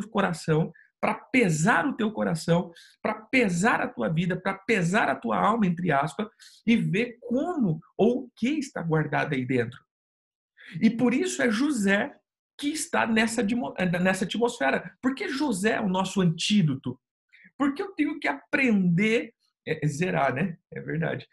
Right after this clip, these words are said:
Por que que eu tenho que aprender com José? Porque José foi o cara mais injustiçado que teve na Bíblia. José era um filhinho do papai,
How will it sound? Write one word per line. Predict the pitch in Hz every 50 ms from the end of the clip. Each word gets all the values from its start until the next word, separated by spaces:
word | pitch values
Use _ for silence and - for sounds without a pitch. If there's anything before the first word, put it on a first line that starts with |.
| - - - - 156 160 -
Por | - 277 277 277 -
que | - 302 339
que | - - -
eu | - 302 - -
tenho | - 269 269 302 214
que | - 254
aprender | 254 254 - - 240 226 196 185 202 247 285 269
com | - 254 247 240 214
José? | 180 185 226 208 160 139 139 160 165 143 123 - - _ _ _ _ _ _ _ _ _ _ _ _ _ - - _
Porque | - 233 - - 294 302
José | 277 269 247 196 180 240 269 311
foi | - - 269
o | 262 262
cara | - 269 269 262
mais | 220 226 254 302 302 269
injustiçado | 294 285 247 208 240 302 302 - - 277 262 - - - - 208 262 269 - 202 190 180
que | 185 226 190
teve | 156 - - 185 170 165 151 165 220
na | 233 285
Bíblia. | 285 - - 294 320 311 240 180 139 - - - _ _ _ _ _ _ _ _ _ _ _ _ _ - 170 160
José | 180 233 226 202 240 247
era | 262 254
um | 233
filhinho | - - - 220 214 185 202 208 208 190
do | 170 165 160
papai, | 170 165 160 - 151 147 147 160 226 -